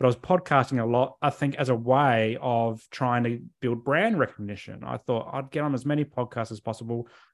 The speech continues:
I'd record as many as possible. I've got all this downtime. But what was happening is I, I was burning out again. And,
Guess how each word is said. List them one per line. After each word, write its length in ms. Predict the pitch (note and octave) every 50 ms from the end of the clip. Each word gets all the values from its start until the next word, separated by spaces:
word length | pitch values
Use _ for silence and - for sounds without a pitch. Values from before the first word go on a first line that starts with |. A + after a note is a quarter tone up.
| _ -
I'd 200 | C3 C3+ C#3+ C#3+
record 360 | C#3 C3+ - - C3+ B2+ B2+ A#2
as 80 | A2
many 240 | A2+ A#2 A#2 A#2+ A#2
as 80 | A2+ G#2+
possible. 340 | - - A#2 - - A#2+
I've 100 | A2+ A2+
got 120 | B2+ D3+ D3+
all 100 | D3 C3+
this 140 | A#2+ A2 -
downtime. 760 | - B2 A#2 A2+ A2+ A2+ A2 - A2+ A2+ A2+ A2+ A2+ A2 A2 - _ _ _ _ _ _ _ _ _ _
But 80 | - C3+
what 160 | B2+ D3+ D#3
was 120 | D3 C3 -
happening 360 | E3 F3 E3+ - D#3+ C#3+ C3
is 140 | B2 A#2 C3
I, 40 |
I 240 | D3 - D3+ C#3+ C3+
was 120 | C3 B2 A2+
burning 400 | A2+ A#2+ A2+ A#2 A#2+ A#2+ A#2+ A#2+
out 120 | A#2+ B2
again. 460 | B2+ C3+ E3+ G3 G#3+ D3+ B2 A2+ A#2
And, 200 | B2 C3+ B2+ C3